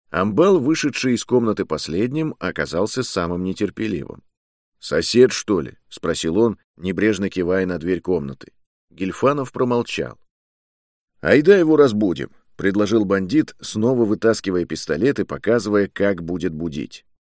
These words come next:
Он такой вскочит, обосрётся, по приколу.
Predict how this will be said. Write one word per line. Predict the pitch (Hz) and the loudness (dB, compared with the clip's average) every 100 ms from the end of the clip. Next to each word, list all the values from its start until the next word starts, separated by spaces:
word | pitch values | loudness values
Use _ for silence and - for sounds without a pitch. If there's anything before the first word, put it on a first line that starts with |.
| _ _ _ - | _ _ _ -4
Он | 127 | 0
такой | 131 - 110 | 2 2 2
вскочит, | - - 175 - 73 - | 0 2 2 2 -6 -8
обосрётся, | - 101 113 127 185 143 - - - _ - | -2 0 2 4 4 4 0 -10 -12 _ -2
по | 127 | 0
приколу. | 196 - 117 65 | 0 0 0 0